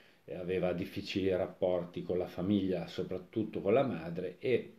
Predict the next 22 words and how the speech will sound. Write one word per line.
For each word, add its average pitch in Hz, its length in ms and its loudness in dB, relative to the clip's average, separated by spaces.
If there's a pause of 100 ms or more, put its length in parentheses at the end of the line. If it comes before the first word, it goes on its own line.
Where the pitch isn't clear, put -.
anche 107 320 -2
un 85 60 -2
rapporto 95 600 2
di, 85 340 -6 (600)
di 87 260 -2
odio 87 800 4
più 85 140 -6
che 90 100 0
amore, 87 600 2 (180)
soprattutto 87 640 -2
odio, 80 280 -4
nei 104 160 0
confronti 78 680 -2
del 85 160 -4
paese 76 800 -6 (260)
natio 82 640 -4 (220)
di 90 120 -8
Marradi. 85 600 -6 (720)
E 85 380 -4 (680)
per, 104 380 2
per, 110 200 6
eh, 95 1400 4